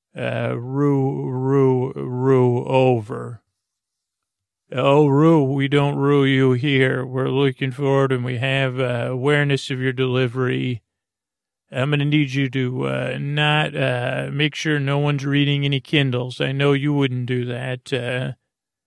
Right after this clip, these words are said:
but, uh, uh, we have a, we have something, uh, where we're having a kindling shortage, uh,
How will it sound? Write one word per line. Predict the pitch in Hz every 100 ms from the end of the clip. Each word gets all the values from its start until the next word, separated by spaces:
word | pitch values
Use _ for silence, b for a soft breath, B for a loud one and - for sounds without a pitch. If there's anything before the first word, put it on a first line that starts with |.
| _ _ -
but, | 65 65 127 131 131
uh, | - - 127 131 - _ _ _ _ 165
uh, | 131 127 127
we | 123
have | 131 127 123
a, | 123 127
we | 135 127 117
have | 131 120
something, | 143 127 123 123 117 120
uh, | 120 123 127 131 - _ _ _ _ _
where | - 131 117 117
we're | 131 131 127
having | 139 135 127 123
a |
kindling | 110 175 156 147 135 127
shortage, | - - 165 160 147 127 127 123 -
uh, | 139 127 127 120